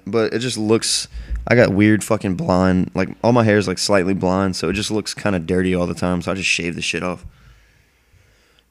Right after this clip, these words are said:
I don't give a fuck. All right, that's, uh, that's, that's it for this fucking Furious Friday. I got some more shit to rant about for, uh, next, I think next week's Furious Friday is gonna be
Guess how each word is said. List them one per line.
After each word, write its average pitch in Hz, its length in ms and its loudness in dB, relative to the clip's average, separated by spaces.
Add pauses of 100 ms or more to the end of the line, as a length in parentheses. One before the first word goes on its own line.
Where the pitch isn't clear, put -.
I - 60 -8
don't 62 100 -8
give 65 100 -12
a - 60 -14
fuck. - 480 6 (1900)
All 117 80 8
right, 110 160 8
that's, 120 240 -2
uh, 110 220 0
that's, 113 240 -4
that's 120 220 -6
it 110 120 -2
for 113 140 -6
this 110 140 -4
fucking 110 500 -2
Furious 113 380 4
Friday. 113 440 6
I 101 100 0
got 104 100 2
some 101 140 0
more 104 100 4
shit 101 220 0
to 107 80 0
rant 104 220 4
about 101 360 4
for, 95 440 0 (1000)
uh, 92 200 0
next, 92 320 0 (760)
I - 40 -6
think - 420 -2
next 113 340 2
week's 123 240 0
Furious 117 360 2
Friday 117 420 2
is 101 220 -4
gonna 110 240 -2
be 107 460 -2